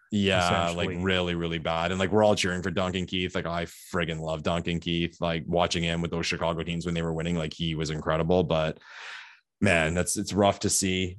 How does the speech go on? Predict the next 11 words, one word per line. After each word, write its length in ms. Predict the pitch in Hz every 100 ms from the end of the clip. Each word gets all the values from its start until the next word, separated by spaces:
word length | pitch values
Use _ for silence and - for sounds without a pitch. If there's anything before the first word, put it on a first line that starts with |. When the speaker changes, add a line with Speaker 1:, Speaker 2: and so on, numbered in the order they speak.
| -
Speaker 1:
Uh, 180 | 113 107
and 100 | 113
then 120 | 139
the 80 | 143
next 240 | 156 165 160
one, 460 | 165 151 110 90 - _ _ -
Bruno's 580 | 123 156 156 135 107 -
favorite 380 | 123 127 139
player, 560 | - 120 135 123 101 87 - - _ - 87
Darnell 420 | 123 123 143 147
Nurse, 600 | 139 151 107 - - -